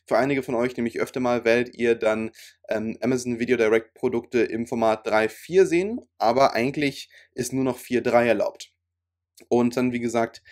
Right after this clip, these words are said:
haben wir nochmal das Background-Image, das einfach nochmal angezeigt wird, um das Ganze dann ein bisschen schöner zu machen auf der eigentlichen Sales-Page. Aber jetzt kommt das wirklich Beste, nämlich das, was mich persönlich jetzt ein bisschen genervt hat. Und das ist, und was ich heute Abend noch verbessern muss,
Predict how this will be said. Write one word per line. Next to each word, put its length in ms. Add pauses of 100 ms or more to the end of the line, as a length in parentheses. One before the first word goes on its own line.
(180)
haben 160
wir 100
nochmal 380
das 220 (120)
Background-Image, 720
das 120
einfach 160
nochmal 180
angezeigt 460
wird, 180 (260)
um 120
das 120
Ganze 240
dann 100
ein 20
bisschen 200
schöner 240
zu 140
machen 300
auf 180
der 160
eigentlichen 380
Sales-Page. 600 (280)
Aber 160
jetzt 200
kommt 160
das 120
wirklich 240
Beste, 240
nämlich 160
das, 200
was 140
mich 160
persönlich 380
jetzt 160
ein 60
bisschen 220
genervt 320
hat. 220 (300)
Und 180
das 180
ist, 180
und 100
was 120
ich 120
heute 140
Abend 120
noch 100
verbessern 360
muss, 280